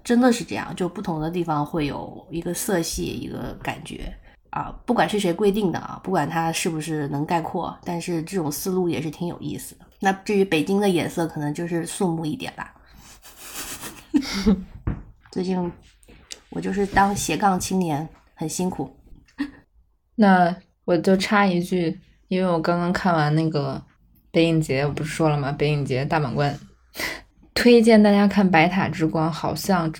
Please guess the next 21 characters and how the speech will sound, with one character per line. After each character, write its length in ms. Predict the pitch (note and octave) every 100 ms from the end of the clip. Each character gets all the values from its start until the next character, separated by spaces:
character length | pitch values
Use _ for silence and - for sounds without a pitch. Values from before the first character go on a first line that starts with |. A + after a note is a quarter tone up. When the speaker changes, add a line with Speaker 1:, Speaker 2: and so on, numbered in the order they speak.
| -
Speaker 2:
之 160 | - F3
后 180 | F3
国 180 | D#3+ -
内 120 | D3+
会 140 | D#3 D#3
上 280 | - D3 D3
映。 180 | C#3 - - - - - _ -
嗯， 220 | D3 D3
看 180 | - A#3
了 60 |
这 140 | A3 A3+
部 120 | G3+
片 320 | G3 F#3 F3+
子 180 | F3 E3
就 140 | D#3
会 140 | E3+ E3+
喜 140 | D#3
欢 160 | D3+ D3+
北 100 | C#3+
京 300 | - D3 D3
呢。 180 | C3+